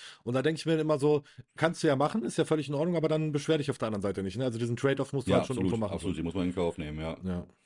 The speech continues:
Speaker 2: Das ist, das ist
Speaker 1: Wie sieht's im Studio aus? Geht's weiter nach vorwärts, äh, auch wenn die Kalorien jetzt weiter sinken?
Speaker 2: Ja, also Progression ist, Progression ist weiter gegeben. Ich meine, ich habe so, so ein bisschen, so ein minimal noch das Trainingsvolumen nach unten angepasst.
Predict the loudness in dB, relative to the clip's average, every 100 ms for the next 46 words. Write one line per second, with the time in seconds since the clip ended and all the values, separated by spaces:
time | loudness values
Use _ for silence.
0 | _ _ _ _ _ _ -8 -6 -6 -8
1 | -14 -16 -10 -6 -6 -6 -8 -14 -20 _
2 | _ _ _ _ -2 0 0 2 2 2
3 | 0 4 4 4 2 -2 -4 0 2 2
4 | 2 0 2 2 2 0 -4 0 2 4
5 | 4 2 0 0 0 2 0 0 0 4
6 | 4 4 -2 -6 0 0 0 0 0 2
7 | 0 0 -2 -4 -2 -2 0 0 0 0
8 | -2 0 0 0 -4 -2 0 2 0 0
9 | 2 0 0 0 0 -4 -12 _ -6 0
10 | 0 -2 -8 -2 2 4 2 2 0 0
11 | -2 -6 -6 -2 -2 0 0 2 2 2
12 | 0 0 0 0 2 -2 -2 -10